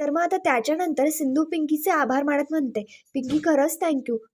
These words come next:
मी तुझे आभार कसे मानू ना, मला तेच समजत नाहीये." पिंकी म्हणत असते, "बस काय बेस्टी, उपकाराची भाषा करते का?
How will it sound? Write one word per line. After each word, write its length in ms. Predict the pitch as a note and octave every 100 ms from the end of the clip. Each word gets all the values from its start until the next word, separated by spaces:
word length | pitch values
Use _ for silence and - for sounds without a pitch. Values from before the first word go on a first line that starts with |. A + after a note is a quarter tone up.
| C4+
मी 40 |
तुझे 260 | C4+ C4 E4+
आभार 300 | E4 E4 F4
कसे 340 | E4 C#4+ F4
मानू 220 | E4+ E4
ना, 160 | C#4 B3+
मला 200 | C4+ D4
तेच 360 | C#4+ D4 D#4 -
समजत 360 | E4 C4+ D4
नाहीये." 360 | C#4 A#3+ G#3+ G3 - _
पिंकी 320 | D4+ C4+ C4+ F4+
म्हणत 280 | F#4+ F4+
असते, 320 | F#4+ F#4+ - C4+
"बस 280 | C4+ C4
काय 160 | - E4+
बेस्टी, 520 | D#4+ C#4+ - - C4 -
उपकाराची 520 | B3 A#3+ C#4+ C#4 C4+
भाषा 300 | E4+ E4 E4
करते 380 | E4+ D4 B3+ B3+
का? 180 | B3 C4